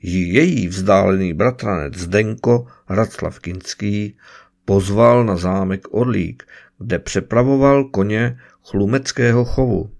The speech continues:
dnes Ékus Kinsky, pro překážkové dostihy. Lata trénovala ve Velké Chuchli a na zámečku Obora, kde kinští zřídili cvičnou dráhu.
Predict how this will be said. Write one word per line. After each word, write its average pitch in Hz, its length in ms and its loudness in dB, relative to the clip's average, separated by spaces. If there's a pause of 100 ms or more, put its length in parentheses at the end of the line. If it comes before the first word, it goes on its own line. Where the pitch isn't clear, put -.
(520)
dnes 110 480 -4 (120)
Ékus 107 440 0
Kinsky, 127 600 -8 (640)
pro 170 180 4
překážkové 110 920 0
dostihy. 85 540 -6 (1040)
Lata 156 300 2
trénovala 104 720 2
ve 107 160 2
Velké 90 420 -2
Chuchli 120 640 -4 (460)
a 85 120 -4
na 92 120 2
zámečku 156 640 0
Obora, 90 640 0 (180)
kde 92 200 -6
kinští - 800 -2
zřídili 110 640 0
cvičnou 101 600 -6
dráhu. 101 600 0